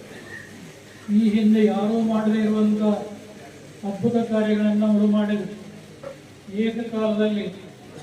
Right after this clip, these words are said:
ಶ್ರೀ ಜಗದ್ಗುರು ಪಂಚಪೀಠಾಧೀಶರನ್ನ ಬರಮಾಡಿಕೊಂಡು ವಿದ್ಯಾಲಯವನ್ನ ಉದ್ಘಾಟನೆ ಮಾಡಿ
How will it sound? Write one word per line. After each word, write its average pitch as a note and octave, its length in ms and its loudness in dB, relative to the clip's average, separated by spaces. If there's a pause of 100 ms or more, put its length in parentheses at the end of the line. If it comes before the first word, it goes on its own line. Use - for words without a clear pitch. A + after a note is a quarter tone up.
(460)
ಶ್ರೀ G#3+ 140 -2
ಜಗದ್ಗುರು G#3+ 680 -2
ಪಂಚಪೀಠಾಧೀಶರನ್ನ G#3+ 1500 0 (960)
ಬರಮಾಡಿಕೊಂಡು G#3+ 1080 -6 (720)
ವಿದ್ಯಾಲಯವನ್ನ G#3+ 840 0
ಉದ್ಘಾಟನೆ G#3+ 560 -2
ಮಾಡಿ G#3 580 -2